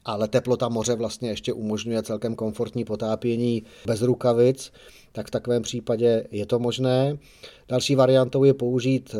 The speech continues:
standardní neoprenové mokré rukavice. Tloušťka samozřejmě závisí na vašich preferencích a na tom, v jak chladné vodě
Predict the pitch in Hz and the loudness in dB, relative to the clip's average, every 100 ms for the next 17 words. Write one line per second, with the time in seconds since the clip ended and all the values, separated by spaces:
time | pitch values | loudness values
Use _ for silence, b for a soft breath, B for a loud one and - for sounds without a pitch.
0 | 101 - 120 117 131 127 139 127 110 113 | -6 -2 -2 2 2 2 2 2 4 2
1 | 110 120 123 123 113 101 104 117 113 120 | 2 0 2 0 0 -2 -4 0 2 2
2 | 117 127 123 120 - 127 123 131 B B | 0 0 0 -2 0 2 2 2 B B
3 | B B _ - 117 107 - - 127 120 | B B _ 2 2 2 -6 0 2 2
4 | - - 135 120 113 107 123 110 107 104 | -2 -18 -12 -8 -6 -2 0 0 0 0
5 | 110 - 120 107 101 123 - 110 - 113 | -2 -4 -4 -2 -4 -6 -6 -8 -4 -4
6 | 110 107 - 110 120 107 101 120 107 104 | -2 -4 -8 -8 -6 -6 -4 -4 -2 -2
7 | - 117 104 117 113 107 104 113 | -2 -4 -2 -2 0 0 2 0